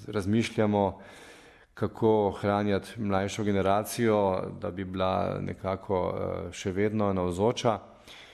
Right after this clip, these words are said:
Vesel sem, da imamo pač, eh, da smo takrat, ko sva bila z ministrom na obisku, da smo,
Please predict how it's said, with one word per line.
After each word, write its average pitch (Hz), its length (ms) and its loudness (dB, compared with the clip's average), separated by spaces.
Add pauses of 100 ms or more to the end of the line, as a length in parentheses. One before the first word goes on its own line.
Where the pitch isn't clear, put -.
(180)
Vesel 98 380 0
sem, 104 240 0
da 95 80 2
imamo 90 360 0
pač, - 540 -8
eh, 95 40 -10 (1120)
da 92 120 -2
smo 92 220 -2
takrat, - 300 -4
ko - 100 -14
sva - 160 -8
bila 87 220 -4
z 87 80 -4
ministrom 95 460 -4
na 87 140 -4
obisku, 95 480 -6
da 90 140 -6
smo, 90 580 -8